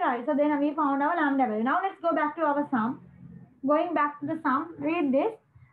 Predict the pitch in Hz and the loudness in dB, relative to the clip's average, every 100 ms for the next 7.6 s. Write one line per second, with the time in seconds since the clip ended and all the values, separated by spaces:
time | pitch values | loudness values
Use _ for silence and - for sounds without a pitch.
0 | _ 247 349 - - 294 359 427 427 254 | _ 0 0 2 4 4 2 -2 -2 0
1 | 247 415 - _ _ - 330 359 - 311 | 2 0 -6 _ _ -2 0 0 2 4
2 | 320 247 254 - 302 285 240 415 427 - | 4 4 0 -2 0 2 2 0 -2 -2
3 | 240 311 320 - _ 233 269 294 339 403 | 0 0 -4 -16 _ 0 4 4 2 -2
4 | 403 403 440 330 269 269 349 403 247 240 | -4 0 2 2 2 2 2 0 0 2
5 | 349 392 - - 339 359 427 508 - - | 0 -2 -12 -8 -2 2 0 -2 -8 2
6 | 466 392 - - - - - - - 247 | 4 4 0 -12 -20 -20 -20 -20 -4 0
7 | 269 285 320 320 339 | 2 2 0 -2 -2